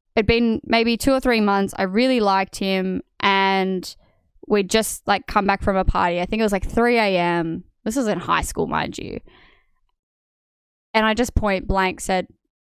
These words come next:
"You like me, right?" And he's like, "Yeah." I'm like, "Then why haven't you asked me out yet?" <laughs> Like, I just really bluntly asked.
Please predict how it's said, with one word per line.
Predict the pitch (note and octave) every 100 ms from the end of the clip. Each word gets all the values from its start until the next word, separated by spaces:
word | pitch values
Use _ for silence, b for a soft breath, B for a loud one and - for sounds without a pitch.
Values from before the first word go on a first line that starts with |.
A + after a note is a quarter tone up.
| _ _ _ _ _ _ _
"You | A#3 B3
like | G#3 G3 -
me, | F#3
right?" | E3+ - - A#3 - -
And | F3+
he's | F#3 F3+
like, | E3+ - -
"Yeah." | G3+ E3 F#3+
I'm | -
like, | A3 B3+ - _ _ _ _ _ _ _ _ _
"Then | B3
why | C4+
haven't | D#4+ E4+
you | D4
asked | C4+ -
me | A3
out | G3+ A#3+
yet?" | G3 - -
<laughs> | _
Like, | E4+ F#4+ D4+
I | C#4+
just | C4+ C#4 - - _ _ _ _ -
really | A3 G3 C4 D4 C#4
bluntly | G3 G3+ A#3 - G3+
asked. | - G#3+ A#3+ F#3 -